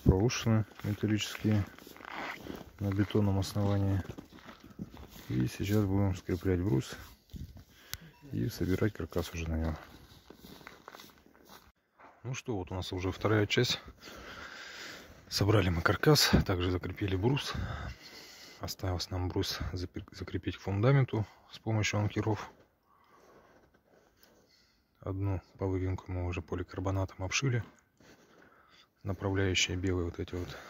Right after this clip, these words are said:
по которым будет ходить поликарбонат, мы будем подрезать с двух сторон, чтобы равномерно выглядело всё.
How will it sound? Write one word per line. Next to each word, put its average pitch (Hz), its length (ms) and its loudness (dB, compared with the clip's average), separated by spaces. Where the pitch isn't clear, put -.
по - 80 -6
которым 92 340 -2
будет 90 160 -2
ходить 90 260 -6
поликарбонат, 92 640 -2
мы 95 80 -4
будем 90 140 -2
подрезать 120 460 4
с 110 60 -8
двух 123 160 -4
сторон, 107 340 0
чтобы 101 300 -2
равномерно 98 460 2
выглядело 90 420 0
всё. - 240 0